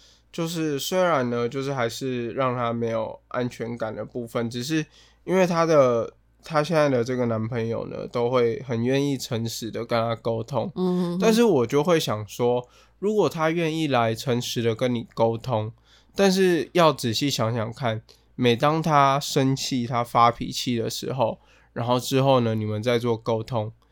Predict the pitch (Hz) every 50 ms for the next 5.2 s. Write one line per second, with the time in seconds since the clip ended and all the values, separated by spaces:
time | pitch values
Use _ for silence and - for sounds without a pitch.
0 | _ _ _ _ - - 120 117 117 117 120 117 - 143 143 143 143 - 160 143
1 | 139 139 135 117 107 - 135 123 - 117 113 - - - 185 156 131 120 139 135
2 | 123 117 113 110 110 113 117 - - - 113 110 110 143 131 123 117 113 - 131
3 | 120 113 110 - _ _ _ _ _ _ - - - - 180 - - - 127 107
4 | 104 113 123 135 135 123 113 110 113 113 117 117 - - 123 113 107 110 - 135
5 | 113 - -